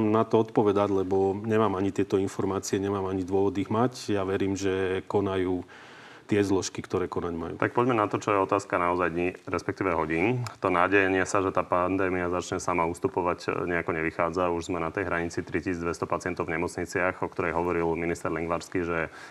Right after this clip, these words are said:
Speaker 2: kritická, že už natreba-, vtedy treba vypnúť, eh, covid automat a smerovať k lockdownu. A tomu, kto-, k tomu povedal, eh, včera večer premiér toto.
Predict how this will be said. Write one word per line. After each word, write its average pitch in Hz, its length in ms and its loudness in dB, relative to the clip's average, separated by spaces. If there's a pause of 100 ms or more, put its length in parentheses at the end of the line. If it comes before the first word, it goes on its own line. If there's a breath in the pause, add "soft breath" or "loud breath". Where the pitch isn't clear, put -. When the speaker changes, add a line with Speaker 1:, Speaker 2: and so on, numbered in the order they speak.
Speaker 2:
kritická, 104 560 4
že 95 160 2
už 90 160 0
natreba-, 90 400 -2 (240 loud breath)
vtedy 98 240 4
treba 95 400 4
vypnúť, 101 480 0
eh, - 20 -4 (300)
covid 107 240 4
automat 107 480 2
a 95 240 2
smerovať 110 400 2
k 95 80 2
lockdownu. 101 560 2 (480 loud breath)
A 92 240 4
tomu, 180 320 2
kto-, 127 400 0
k 123 160 -2
tomu 147 160 4
povedal, 135 380 4
eh, 110 260 0
včera 117 320 2
večer 104 240 0
premiér 98 320 0
toto. - 320 -4